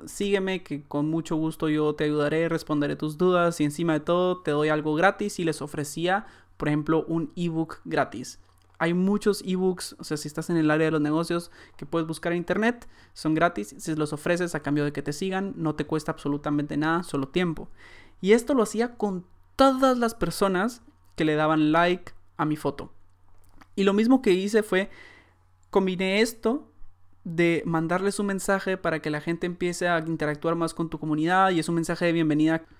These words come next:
súper amable, o sea, les estás dando las gracias por haber interactuado con tu contenido, y encima de todo les estás diciendo que vas a subir contenido similar y que te gustaría mucho que te siguieran para poder seguir interactuando, y encima de todo les estás ofreciendo algo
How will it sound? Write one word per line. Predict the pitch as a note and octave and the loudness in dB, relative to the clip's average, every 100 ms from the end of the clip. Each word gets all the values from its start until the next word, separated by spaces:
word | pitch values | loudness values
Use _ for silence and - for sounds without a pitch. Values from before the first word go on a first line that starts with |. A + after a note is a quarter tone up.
| - - | -20 -18
súper | - A3 F#3+ F3 | -8 -6 0 0
amable, | E3 G3 A3+ E3 | 4 4 4 2
o | D3 | 0
sea, | - D3+ D#3 | -2 0 2
les | D3+ D3+ D3+ | 2 0 -2
estás | D3 D#3 | -4 -2
dando | D#3+ E3+ | 0 0
las | E3+ D3 | 0 0
gracias | D3+ E3 F3 E3+ | 0 -2 -2 -6
por | - D3 | -4 -2
haber | D3+ D#3 | 0 0
interactuado | D#3+ D#3+ D3 D3 E3 E3 D#3+ D#3+ D#3+ - - - - - - - | -2 -2 -4 -4 0 2 2 0 -2 -16 -20 -20 -20 -20 -20 -4
con | D#3+ D3+ | -2 0
tu | |
contenido, | D3+ D3 D#3 G3 F#3 G3+ - - - | -2 -2 0 -2 -2 -4 -10 -20 -12
y | - | -4
encima | D#3 E3 E3+ | -2 0 0
de | D#3 | -2
todo | D3 D#3+ E3 | -2 0 2
les | D#3+ D#3 | 2 -2
estás | D3 - D3+ D3+ - - - - | -6 -2 -2 -2 -14 -20 -20 -20
diciendo | E3+ D#3+ D3+ F#3+ F#3 F3+ E3+ | -10 -8 -4 2 2 2 -4
que | D#3+ | -4
vas | D3 E3 | -4 -4
a | |
subir | D3+ D3+ D3+ D#3 D#3+ D#3 - - | -6 -4 -2 -2 -2 -8 -16 -6
contenido | E3 D#3 D#3 D#3 | -4 -2 0 0
similar | D3+ F3+ G3+ A3 A#3 - - | 0 0 2 2 2 -2 -8
y | F3+ | -10
que | - D#3 D3+ D3 D3 | -4 0 2 2 0
te | D3 D#3 | -2 -4
gustaría | D3+ D3+ D3 D3+ | -4 -6 -2 0
mucho | D#3+ D#3 - | 0 -2 -6
que | D3+ | -6
te | D3+ | -4
siguieran | E3+ F3 G3+ G3 G#3+ B3+ - - | 0 4 6 6 2 -2 -8 -4
para | - D3+ D3 D3 | 0 4 4 2
poder | D#3+ D#3 | 0 -2
seguir | D#3+ D#3+ | 0 0
interactuando, | D#3+ D#3+ D3+ F3+ F#3 | 0 -2 0 0 2
y | F#3 | 2
encima | D#3+ - G3+ F3+ | 0 -2 -4 -2
de | D#3+ | -2
todo | F3+ F#3+ | 0 0
les | G3+ E3 | 0 -4
estás | D#3 D#3+ | -6 -4
ofreciendo | E3 D#3 D#3 D#3+ | -2 -2 -2 -2
algo | D#3+ D#3 | -4 -4